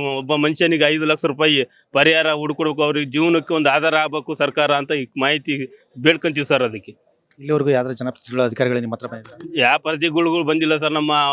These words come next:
Speaker 1: ಒಳನೂರು ಶಾಸಕ ಶಾರದಾಪುರ ಆಗ್ಲಿ, ನಮ್ಮ ಜಿಲ್ಲಾ ಇವ್ರು, ಇವರಾಗ್ಲಿ ಬಂದಿಲ್ಲ ಸರ್. ನಮ್ಮ ಎಂ ಪಿ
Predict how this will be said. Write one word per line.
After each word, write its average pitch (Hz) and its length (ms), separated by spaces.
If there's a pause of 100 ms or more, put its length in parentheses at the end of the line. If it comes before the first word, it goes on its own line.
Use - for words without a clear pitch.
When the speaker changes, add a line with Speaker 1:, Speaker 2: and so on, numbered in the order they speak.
(140)
Speaker 1:
ಒಳನೂರು 156 300
ಶಾಸಕ 151 380
ಶಾರದಾಪುರ 151 460
ಆಗ್ಲಿ, 151 260
ನಮ್ಮ 147 240
ಜಿಲ್ಲಾ 147 380 (680)
ಇವ್ರು, 151 240 (280)
ಇವರಾಗ್ಲಿ 156 400
ಬಂದಿಲ್ಲ 151 360
ಸರ್. 156 160
ನಮ್ಮ 139 360
ಎಂ 143 160
ಪಿ 156 160